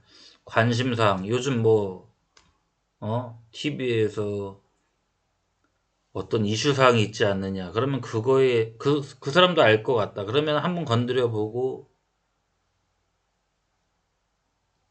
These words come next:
이렇게 응답을 한다. 그러면 그거에 대해서 한번 또 들어가 보는,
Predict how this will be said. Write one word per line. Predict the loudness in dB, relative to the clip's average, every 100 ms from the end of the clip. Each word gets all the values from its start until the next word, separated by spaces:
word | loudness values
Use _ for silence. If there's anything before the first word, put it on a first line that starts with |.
| _ _
이렇게 | -10 0 2 2 -4 -20 _ _ _ _ -4
응답을 | 0 2 2 2
한다. | 0 0 -2
그러면 | -2 -4
그거에 | -6 -6 0 0 2
대해서 | 2 0 0
한번 | -6 -6 -8 -4
또 | -2
들어가 | -2 -2 -2 -6
보는, | -12 -16 -18